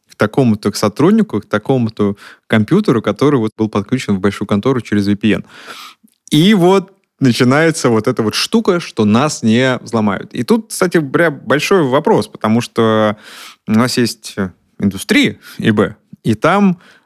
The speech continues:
разделились мнения по тому, что делать с такими подрядчиками. Я просто сразу скажу, что я за то, чтобы всё скрывать,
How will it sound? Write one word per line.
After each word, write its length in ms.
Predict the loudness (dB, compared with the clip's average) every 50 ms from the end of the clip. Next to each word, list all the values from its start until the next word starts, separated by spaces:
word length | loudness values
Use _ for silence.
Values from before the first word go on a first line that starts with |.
| _ -2
разделились 1300 | 0 2 2 2 0 -2 0 2 4 4 6 4 4 4 4 4 4 2 2 2 0 0 0 -4 -4 0
мнения 640 | 2 4 4 4 4 4 4 4 4 4 4 0 0
по 180 | -2 -6 -6
тому, 320 | -2 -2 0 2 4 2 2
что 280 | 2 0 0 2 2
делать 380 | 2 4 2 2 2 2 0 0
с 60 | -2
такими 380 | -2 -2 -4 -2 -2 0 0 0
подрядчиками. 680 | 0 0 0 0 2 0 0 0 -2 -6 -6 -6 -12 _ _ _ -20 -20 -20 -20 -20 _ -4
Я 240 | 0 2 2 2 2
просто 280 | 2 0 0 0 0
сразу 240 | 0 2 2 2 0 -2
скажу, 240 | -4 -6 -6 -6
что 140 | -6 -2 0
я 300 | 2 2 4 4 2 2
за 120 | 2 0 0
то, 120 | 0 -2
чтобы 240 | 0 0 -2 -2 -2
всё 160 | 0 0 0
скрывать, 400 | 0 0 -2 -2 0 0 0 -4